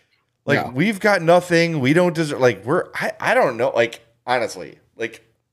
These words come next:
Speaker 1: I don't know. That's weird to me. I'm telling you, <laughs> as someone who went in with, I literally no expectation. I did not know much about Rockford,
Speaker 2: Mm-hmm.
Speaker 1: aside
Speaker 2: Yeah.
Speaker 1: from Joe Dredge lives there and works in a radio station, and Beefaroo's a thing from there,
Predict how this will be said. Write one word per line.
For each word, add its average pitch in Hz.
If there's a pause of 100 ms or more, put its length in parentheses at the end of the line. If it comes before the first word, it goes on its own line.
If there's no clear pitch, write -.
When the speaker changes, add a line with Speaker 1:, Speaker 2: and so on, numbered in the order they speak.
(720)
Speaker 1:
I 113
don't 113
know. 85
That's 165
weird 135
to 113
me. 98
I'm 151
telling 165
you, 170 (1400)
<laughs> -
as 143
someone 196
who 190
went 170
in 165
with, 151 (300)
I 175
literally 190
no 147
expectation. 127
I 160
did 196
not 180
know 120
much 120
about 110
Rockford, 101 (160)
Speaker 2:
Mm-hmm. - (500)
Speaker 1:
aside 120
Speaker 2:
Yeah. 117
Speaker 1:
from 110
Joe 131
Dredge 139
lives 131
there 131
and 101
works 127
in 135
a 120
radio 131
station, 127
and 90
Beefaroo's 143
a 120
thing 123
from 104
there, 110